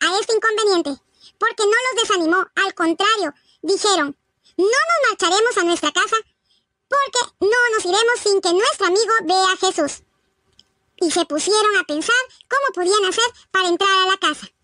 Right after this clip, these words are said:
De repente, se les ocurrió una genial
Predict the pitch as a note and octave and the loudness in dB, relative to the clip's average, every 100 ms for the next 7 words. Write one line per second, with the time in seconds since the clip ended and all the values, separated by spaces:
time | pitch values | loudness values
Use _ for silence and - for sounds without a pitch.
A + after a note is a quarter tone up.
0 | _ _ _ _ _ - D4 E4+ D#4 D#4 | _ _ _ _ _ -2 0 2 0 0
1 | A#4+ D5+ C#5+ D#5 - _ _ _ _ - | 0 0 0 -2 -4 _ _ _ _ -2
2 | D#5 C5 B4+ A#4+ G4+ F#4+ G4+ - - C#5+ | 0 0 0 -2 0 0 0 -2 -2 0
3 | C#5 C5+ A#4+ A#4 E4+ F4+ G#4 G4+ | 2 2 0 0 -2 0 2 0